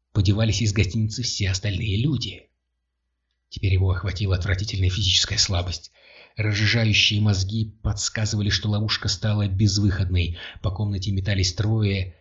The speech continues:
ещё живых, но уже ослепших сектантов. Тело четвёртого лежало в дальнем углу. Над ним роились не весь откуда взявшиеся осы. Кто-то отчаянно закричал. Грегор, опустив глаза, и увидел, что пол комнаты покрылся неисчисляемыми полчищами муравьёв.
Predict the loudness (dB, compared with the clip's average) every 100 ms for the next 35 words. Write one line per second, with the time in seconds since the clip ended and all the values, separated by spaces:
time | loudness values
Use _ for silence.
0 | _ 2 2 4 2 2 0 0 0 -2
1 | -2 0 0 0 0 0 0 -2 -2 -2
2 | 0 -2 -2 -10 -18 _ _ _ _ _
3 | _ _ -2 0 2 0 0 0 2 2
4 | 2 2 2 0 0 2 2 2 0 -2
5 | -4 -14 -10 -2 0 2 4 4 2 2
6 | 2 2 2 0 0 -2 -2 0 0 0
7 | -2 -2 -2 -2 0 0 0 0 -2 -2
8 | -4 -6 -6 -4 -4 -6 -12 _ _ _
9 | _ _ _ _ _ 2 4 6 4 4
10 | 4 4 2 0 2 4 4 2 -2 -10
11 | 0 2 4 2 0 -4 -2 -2 0 0
12 | 2 2 2 2 0 -2 0 -2 0 2
13 | 4 4 2 0 0 -2 -2 0 2 2
14 | 0 -2 0 0 2 0 2 0 2 0
15 | 2 0 2 4 4 2 0